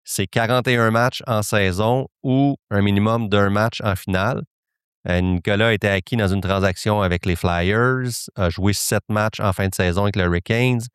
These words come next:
seulement un match en série. Mais j'ai posé la question, lui, Nicolas Deslauriers disait, « Écoute, mon agent va s'occuper de ce dossier-là, il va essayer de pousser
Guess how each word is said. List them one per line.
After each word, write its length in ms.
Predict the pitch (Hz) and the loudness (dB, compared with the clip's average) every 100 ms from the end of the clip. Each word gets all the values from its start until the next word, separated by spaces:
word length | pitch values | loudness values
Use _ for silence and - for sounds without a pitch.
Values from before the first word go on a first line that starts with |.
| _ _ _ | _ _ _
seulement 580 | - - 98 98 104 107 - _ - | -8 -2 0 2 2 2 -2 _ 0
un 160 | 104 | 2
match 240 | 104 107 - | 2 2 0
en 100 | 98 | -2
série. 480 | - 95 92 123 147 _ _ _ _ _ _ - | 0 0 0 0 -2 _ _ _ _ _ _ -4
Mais 120 | 95 | 0
j'ai 100 | 90 | 0
posé 260 | 107 104 120 | 2 2 2
la 80 | |
question, 460 | 123 110 - 127 131 | 2 0 -2 0 0
lui, 180 | 113 127 | 2 2
Nicolas 320 | 107 113 110 | 0 0 0
Deslauriers 440 | 104 98 92 117 110 | 2 2 2 0 0
disait, « 460 | 90 90 101 107 - _ _ _ _ _ | 0 0 2 0 -4 _ _ _ _ _
Écoute, 260 | 98 - 107 | -6 -2 -2
mon 200 | 110 92 | 0 0
agent 280 | 95 95 113 | 0 0 0
va 160 | 107 92 | 0 -2
s'occuper 460 | - 95 - 120 | -2 -6 -4 -4
de 60 | 113 | -2
ce 80 | 107 | -2
dossier-là, 640 | 95 101 - 98 101 117 | 0 0 2 0 2 2
il 100 | 120 | 0
va 100 | 90 | 0
essayer 260 | 90 - 110 | 0 0 -2
de 60 | - | -2
pousser 400 | - 101 - 113 | -2 -2 2 2